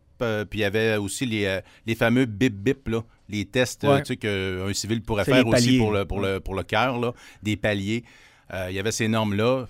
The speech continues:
Speaker 1: À l'époque, on, me semble que, ah
Speaker 2: Mais
Speaker 1: oui,
Speaker 2: fallait-tu
Speaker 1: c'est ça.
Speaker 2: que, t'avais-tu un test chaque année, savoir si t'étais en shape ?
Speaker 1: Oui, oui, c'est ça, à chaque année.
Speaker 2: Ah,
Speaker 1: Puis
Speaker 2: oui,
Speaker 1: il y avait
Speaker 2: ok.
Speaker 1: les, euh, on appelait ça les niacs. Je sais pas si c'est encore comme ça. On allait tirer une grenade, on allait tirer la C sept,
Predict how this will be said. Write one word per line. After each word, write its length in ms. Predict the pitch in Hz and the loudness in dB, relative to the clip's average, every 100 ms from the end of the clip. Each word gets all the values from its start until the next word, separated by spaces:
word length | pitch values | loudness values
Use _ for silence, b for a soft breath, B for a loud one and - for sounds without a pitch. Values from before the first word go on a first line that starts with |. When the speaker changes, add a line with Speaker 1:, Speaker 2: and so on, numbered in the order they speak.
| - - | -14 -6
Speaker 1:
À 80 | 110 | -2
l'époque, 380 | 120 - 214 - | 0 0 -2 -2
on, 300 | 101 92 - _ | -2 -4 -10 _
me 100 | 101 | -10
semble 320 | 110 196 214 180 | -6 -4 -4 -2
que, 120 | 110 - | -6 -4
ah 60 | |
Speaker 2:
Mais 60 | 156 | 0
Speaker 1:
oui, 60 | 175 | 4
Speaker 2:
fallait-tu 200 | 180 180 | 4 4
Speaker 1:
c'est 60 | |
ça. 40 | 185 | 2
Speaker 2:
que, 40 | |
t'avais-tu 220 | 165 170 330 | 2 0 2
un 120 | 226 | 0
test 260 | - 208 | 2 0
chaque 300 | - - 170 | 0 -4 -2
année, 240 | 151 151 190 | -2 -2 -2
savoir 260 | 156 156 | 0 0
si 60 | 147 | -2
t'étais 180 | 143 147 | -4 -2
en 100 | 135 | -4
shape ? 160 | - - - _ _ - | -6 -8 -14 _ _ -2
Speaker 1:
Oui, 100 | 135 | 0
oui, 140 | 165 175 | 2 0
c'est 140 | 139 | -2
ça, 180 | 135 151 | 0 0
à 40 | |
chaque 220 | 139 147 147 | 2 0 0
année. 220 | 123 123 | 2 2
Speaker 2:
Ah, 40 | - | 0
Speaker 1:
Puis 140 | 139 | 0
Speaker 2:
oui, 40 | |
Speaker 1:
il 40 | 117 | 0
y 20 | |
avait 140 | 107 120 | 4 4
Speaker 2:
ok. 40 | |
Speaker 1:
les, 180 | 110 110 | 4 2
euh, 580 | 104 101 98 92 95 92 | 2 0 -2 -4 -6 -6
on 100 | 101 | -2
appelait 240 | 98 127 101 | -2 -2 -4
ça 180 | - 110 | -2 -2
les 200 | 95 90 | -2 -2
niacs. 300 | 90 85 - | -4 -6 -8
Je 60 | |
sais 80 | 110 | -12
pas 140 | - 104 | -10 -8
si 60 | |
c'est 60 | - | -4
encore 300 | 92 95 92 | -4 -2 -4
comme 180 | 95 85 | -4 -4
ça. 260 | - 127 131 B B - | 0 0 -2 B B -10
On 240 | 98 101 | -4 -2
allait 480 | 101 104 110 104 95 | 0 2 4 2 0
tirer 480 | - - 92 87 101 | -4 -8 -8 -6 -4
une 160 | 98 95 | -4 -4
grenade, 560 | 101 95 98 110 101 | -4 -4 -2 -4 -4
on 100 | 95 | -4
allait 220 | 92 95 | -4 -4
tirer 320 | - 104 90 95 | -6 -10 -8 -6
la 120 | 90 | -6
C 160 | - | -6
sept, 300 | 85 - 110 | -6 -4 -4